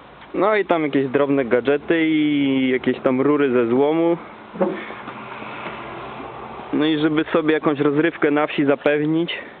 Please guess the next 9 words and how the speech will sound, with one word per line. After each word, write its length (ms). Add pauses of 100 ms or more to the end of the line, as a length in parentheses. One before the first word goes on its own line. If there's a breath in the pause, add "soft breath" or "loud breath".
(1120 loud breath)
to 180
zbudowaliśmy 840
taką 320
trajkę. 600 (1400 loud breath)
Pompa 320
hamulcowa 580
jest 260
z 40
Łady. 560